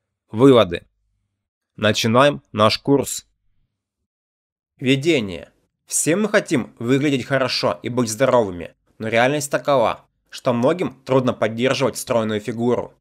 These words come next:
Работа над собой — нелегкий труд. Многие не хотят правильно питаться и следить за своим здоровьем,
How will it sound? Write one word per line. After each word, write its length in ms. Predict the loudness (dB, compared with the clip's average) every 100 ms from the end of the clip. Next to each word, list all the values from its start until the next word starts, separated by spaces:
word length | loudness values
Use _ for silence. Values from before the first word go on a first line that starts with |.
| _ _ _ _
Работа 560 | -2 0 2 0 0 -2
над 140 | -6
собой — 420 | -2 -2 0 -2 -2
нелегкий 480 | -4 0 2 0 -4
труд. 360 | -4 -2 -4 -8 _ _ _ _
Многие 400 | -2 0 0 -2
не 120 | -6
хотят 460 | -8 -2 -2 -2 -2
правильно 380 | 2 4 2 -4
питаться 580 | -2 0 0 0 -6 -6
и 100 | -8
следить 440 | -6 -4 -4 -4 -6
за 100 | -4
своим 380 | 0 -2 -2
здоровьем, 640 | -2 0 4 2 2 -6